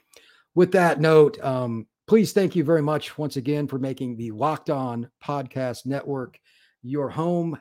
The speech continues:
Uh, Locked On Seminoles thanks you very, very much. I am very big on the everyday situation. I'm gonna be here Monday through Friday for you, and I'm gonna have a lot of bonus episodes, especially since this podcast just started,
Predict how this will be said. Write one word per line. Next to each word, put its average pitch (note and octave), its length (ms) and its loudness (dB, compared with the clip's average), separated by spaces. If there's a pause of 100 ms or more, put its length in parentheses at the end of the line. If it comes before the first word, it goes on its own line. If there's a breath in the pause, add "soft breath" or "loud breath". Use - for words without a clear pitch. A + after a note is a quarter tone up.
Uh, - 240 -18
Locked C#3 260 -2
On C#3+ 120 0
Seminoles D#3 440 0
thanks C3+ 260 -6
you B2 80 -8
very, A2+ 220 -6
very G2+ 180 -10
much. D3+ 460 -6 (400 soft breath)
I B2+ 160 -8
am A#2 180 -8
very C3+ 240 0
big C3+ 380 -4 (160)
on A#2+ 200 -4
the A2 240 -4 (240)
everyday C3 760 0
situation. A#2+ 760 -4
I'm A2 120 -4
gonna A2+ 140 -4
be A#2+ 160 -4
here A#2+ 160 -2
Monday B2+ 340 0
through A#2+ 260 -8
Friday D#3+ 360 2
for D#3 260 -2
you, D3 300 -2 (420)
and B2 100 -8
I'm B2+ 80 -6
gonna C3 120 -2
have B2 100 -4
a A#2+ 40 -4
lot C3+ 140 0
of A2+ 100 -4
bonus C3 320 0
episodes, A#2+ 500 -6
especially C3 420 -6
since B2 220 -10
this A2 140 -12
podcast A#2+ 580 -8
just - 180 -14
started, D3+ 460 0